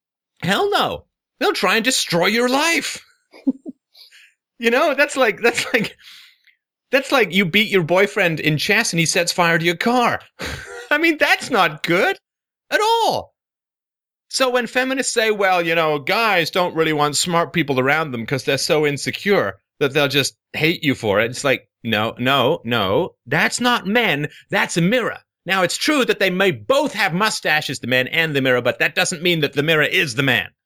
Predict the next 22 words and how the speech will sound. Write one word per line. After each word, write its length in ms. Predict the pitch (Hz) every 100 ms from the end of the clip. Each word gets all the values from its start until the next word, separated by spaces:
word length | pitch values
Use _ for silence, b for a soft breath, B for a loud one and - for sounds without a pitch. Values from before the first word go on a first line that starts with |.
| _ _ _ _ _ _ _ _ _ _ -
These 180 | 233 285
are 60 |
feminists. 420 | - 294 320 302 -
Feminists 420 | 220 233 277 -
can't 300 | 247 262 302
stand 840 | - - - _ - 294 320 285
it 240 | 160 101 - _ _ _ _ _
when 200 | 156 165
people 300 | 180 180 165
challenge 460 | - 143 135 120 -
their 180 | 117
narrative. 380 | 113 113 107 107
That's 240 | 208 233 247
what 140 | 214
they, 260 | 208 180 B B
they 80 | -
either 260 | 165 160 135
lash 420 | 120 185 226 -
out, 340 | 180 139 151 - _ _ _ -
Jigglypuff 460 | 233 226 214 185 147
style, 520 | - 131 113 151 - _
or 400 | 226 311 196 185